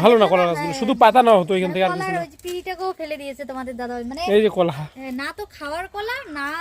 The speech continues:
Speaker 2: আটিয়ে কলা, না কাঁচা কলা, মানে যে কোনো এগুলোর মধ্যে একটা হলেই আর কি রাখা যেত। তো যে কারণে তোমাদের দাদাভাই
Speaker 1: মানে
Speaker 2: আজকে
Speaker 1: এই কলাটা আর কি খেতে স-, মানে কলার মধ্যে সবচেয়ে বোধহয় খারাপ।
Speaker 2: হ্যাঁ, তো যাই হোক এইটা আজকে পরিষ্কার করলো, আর কালকে বাদে পরশুদিন থেকে মাটি তোলা শুরু হবে ঘরে,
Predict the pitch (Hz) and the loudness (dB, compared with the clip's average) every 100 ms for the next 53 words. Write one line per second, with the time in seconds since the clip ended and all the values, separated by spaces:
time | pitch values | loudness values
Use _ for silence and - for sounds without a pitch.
0 | 311 262 269 339 370 381 403 381 311 302 | -10 -10 -12 -12 -10 -4 -4 -2 -4 -6
1 | - 262 320 330 349 320 277 226 370 453 | -8 -10 -8 -8 -8 -8 -10 -8 -6 -6
2 | 453 381 359 392 392 349 320 359 339 381 | -6 -6 -4 -6 -8 -10 -8 -10 -8 -6
3 | 392 320 311 240 226 208 202 214 _ _ | -6 -6 -6 -6 -8 -14 -16 -20 _ _
4 | _ 320 294 330 349 381 359 311 330 302 | _ -6 -4 -4 -6 -8 -10 -10 -8 -6
5 | 294 330 302 262 311 277 220 240 247 254 | -6 -6 2 6 6 6 6 6 6 4
6 | 247 - 202 269 277 - 208 175 170 190 | 0 -4 0 2 2 -2 -10 -10 -6 0
7 | 196 208 233 226 202 - 214 202 - 170 | 2 2 -2 -4 -4 -2 0 0 -2 -4
8 | 147 _ _ _ 269 226 208 _ _ _ | -6 _ _ _ -6 -6 -8 _ _ _
9 | _ _ _ _ 302 302 302 294 311 370 | _ _ _ _ -4 -2 -2 -4 -4 -4
10 | 415 _ 294 294 320 302 - 339 302 285 | -6 _ -12 -8 -6 -8 -8 -10 -8 -8
11 | - 339 330 330 381 - 262 254 262 240 | -6 -8 -6 -6 -6 -4 -4 -4 -6 -10
12 | - _ - 294 277 320 302 311 294 277 | -20 _ -10 -8 -6 -6 -6 -6 -6 -10
13 | 302 294 294 302 311 277 294 285 311 311 | -12 -12 -10 -8 -8 -8 -8 -6 -6 -8
14 | 311 320 302 302 262 254 | -8 -6 -4 -4 -4 -4